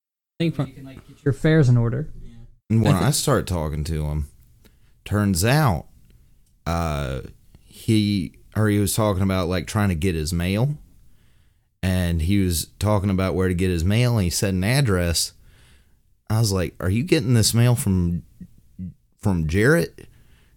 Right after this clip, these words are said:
Speaker 3: he's like, "Nah, his mom." Like, Jarrett, the part-time bear. Like, so that was the address, was his address.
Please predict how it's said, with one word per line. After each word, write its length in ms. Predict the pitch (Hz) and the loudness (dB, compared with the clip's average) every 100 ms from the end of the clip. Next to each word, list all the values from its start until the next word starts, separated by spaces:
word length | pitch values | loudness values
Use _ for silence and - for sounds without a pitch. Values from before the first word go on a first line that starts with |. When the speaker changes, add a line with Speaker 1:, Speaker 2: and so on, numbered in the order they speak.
| - | -4
Speaker 3:
he's 180 | 98 90 | 0 0
like, 220 | 87 - - - | -2 -6 -18 -4
"Nah, 320 | 165 170 156 123 | 2 4 6 6
his 180 | 107 | 4
mom." 560 | 120 165 190 104 78 - - - - - _ _ _ _ _ _ - | 6 6 6 4 0 -8 -20 -20 -20 -20 _ _ _ _ _ _ -2
Like, 260 | 101 90 | 0 2
Jarrett, 360 | 92 120 120 107 - | 4 4 4 0 -10
the 240 | 90 107 104 | -6 -4 0
part-time 580 | 123 117 131 110 104 | 2 0 2 2 2
bear. 440 | 104 123 87 - - _ _ _ - - - - | 4 4 4 0 -10 _ _ _ -20 -20 -14 -2
Like, 240 | 104 95 | 0 2
so 560 | - 110 101 95 90 - - - - - | 4 4 2 2 0 -4 -14 -20 -20 -2
that 240 | 110 113 | 2 4
was 180 | 110 95 | 2 2
the 80 | 98 | 2
address, 600 | 104 123 110 98 90 - | 2 2 2 2 0 -2
was 200 | 92 76 | -2 2
his 220 | 123 147 | 2 4
address. 680 | 107 82 78 80 76 76 | 2 2 -2 -2 -2 -4